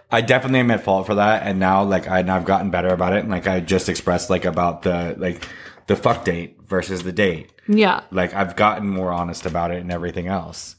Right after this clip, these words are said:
Speaker 2: Right.
Speaker 1: And it's something that you, that anyone else that goes through this journey is gonna experience. Like, you're gonna
Speaker 2: Yeah.
Speaker 1: have moments where, like, something feels okay and then it doesn't.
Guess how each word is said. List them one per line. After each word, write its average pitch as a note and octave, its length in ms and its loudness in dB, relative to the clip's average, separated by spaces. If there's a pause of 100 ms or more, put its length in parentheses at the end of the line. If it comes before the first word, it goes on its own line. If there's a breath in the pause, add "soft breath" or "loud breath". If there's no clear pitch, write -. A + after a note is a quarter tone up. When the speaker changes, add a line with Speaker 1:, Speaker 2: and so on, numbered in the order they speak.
(120)
Speaker 2:
Right. G#3 320 0
Speaker 1:
And D#3 180 2
it's F3+ 160 2
something G#3 360 2
that E3 140 0
you, E3 220 -2
that D3 180 0
anyone E3+ 420 0
else F#3 240 0
that A2 160 -4
goes G2+ 220 -2
through F#2+ 100 -6
this F2+ 140 -6
journey F2+ 320 -6
is F#2+ 120 -6
gonna F#2+ 260 -6
experience. F#2+ 640 -8
Like, F#2 200 -8
you're G#2 100 -4
gonna F#4 240 0
Speaker 2:
Yeah. A#3 140 0
Speaker 1:
have G#2 220 0
moments G2+ 440 -4
where, F2+ 220 -6
like, F2+ 280 -10 (460 soft breath)
something G#2+ 320 -2
feels G#2+ 280 -2
okay F#2+ 340 -6
and F#2 160 -10
then F2+ 100 -8
it - 180 -14
doesn't. - 320 -16